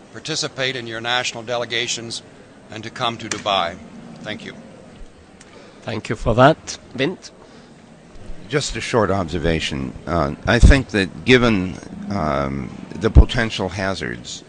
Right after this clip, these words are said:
Speaker 3: the smartest outcome for this wicket would be the most minimum change possible to the existing regulations until we can figure out how to make a real multi-stakeholder, uh,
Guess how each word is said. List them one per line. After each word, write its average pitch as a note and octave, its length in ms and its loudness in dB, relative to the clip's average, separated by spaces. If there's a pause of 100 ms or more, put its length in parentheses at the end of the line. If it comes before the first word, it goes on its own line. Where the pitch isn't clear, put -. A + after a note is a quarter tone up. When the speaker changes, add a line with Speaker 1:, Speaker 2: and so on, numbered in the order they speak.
(100)
Speaker 3:
the F2 100 -10
smartest G2+ 540 -4
outcome D#2 540 -2
for D2 280 -8
this C#2 260 -8
wicket - 440 -6
would D#2 180 -10
be E2 240 -6
the C2+ 340 -10
most G2 380 -6
minimum F2+ 600 -4
change D2+ 520 -8 (140)
possible C#2+ 500 -6 (540)
to F#2+ 100 -6
the E2 160 -4
existing E2+ 460 -6
regulations D#2+ 680 -6
until F2+ 280 -6
we F2+ 100 -4
can E2+ 160 -10
figure E2+ 320 0
out E2 160 -4
how F2 140 -2
to D#2+ 100 -8
make D#2+ 280 -8
a E2+ 120 -4
real F#2 460 -2
multi-stakeholder, C#2+ 1120 -8 (540)
uh, C2+ 240 -8